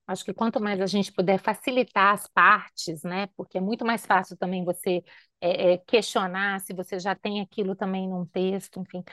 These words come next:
Não sei se eu tô sendo excessivamente apegada a textos.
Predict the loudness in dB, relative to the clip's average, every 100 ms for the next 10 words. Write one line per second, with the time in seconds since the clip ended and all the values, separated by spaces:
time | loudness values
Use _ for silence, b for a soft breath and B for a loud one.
0 | B B 2 2 4 0 0 -6 -6 -6
1 | -6 -6 -2 -4 -4 -8 -4 -2 -2 -6
2 | -6 -4 -4 -2 -4 -4 -6 -6 0 2
3 | 2 0 -16 -18